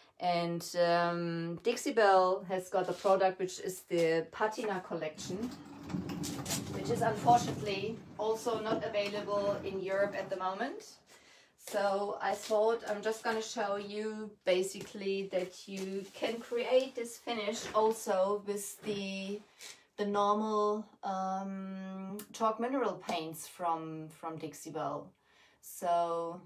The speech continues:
that's, um, that'll be great. Oh, hello, hello, Chrissy. Thank you for tuning in. That's great. <laughs> So,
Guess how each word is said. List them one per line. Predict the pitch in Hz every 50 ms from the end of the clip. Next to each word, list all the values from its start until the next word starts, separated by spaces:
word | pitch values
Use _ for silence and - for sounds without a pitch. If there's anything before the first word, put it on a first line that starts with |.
| - _
that's, | - 185 185 185 185 - - - 208
um, | 208 202 190 190 190 190 190 190 190 190 190 190 190 190 190 185 - _ -
that'll | 185 185 190 190
be | 185 214 214
great. | - - 214 202 175 160 151 147 - - - - _ _ _ _ _ _ _ _ _ _ _ _ _ _ _ _ _ - -
Oh, | 214 214 202 202
hello, | 202 185 208 220 214 214 202 202 -
hello, | 220 226 214 208 202
Chrissy. | - - 185 180 175 - 165 170 175 180 180
Thank | - 208 202 196 -
you | 180
for | 180 - 170
tuning | 160 - - 165 156 156 156 156 156
in. | 156 165 175 196 202 185 175
That's | 214 - 190 185 - -
great. | 180 165 - - - - - - - - -
<laughs> | 185 147 - - - - - _ _ _ _ _ - - - - - - - - - _ - - -
So, | 208 196 190 180 180 180 180 180 180 175 175 -